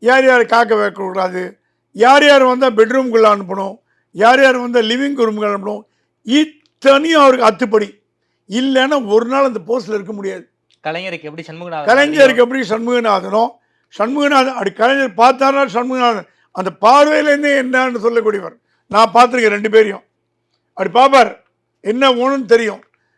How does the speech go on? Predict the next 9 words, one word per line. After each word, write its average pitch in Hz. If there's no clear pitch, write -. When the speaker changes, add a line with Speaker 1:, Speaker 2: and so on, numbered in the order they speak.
Speaker 1:
அந்த 294
அளவுக்கு 330
இல்லாட்டி 247
கூட 226
தினேஷ் 214
வந்து 185
ஸ்டாலினோட 294
உடம்பையும் 240
ஹெல்த்தையும் 208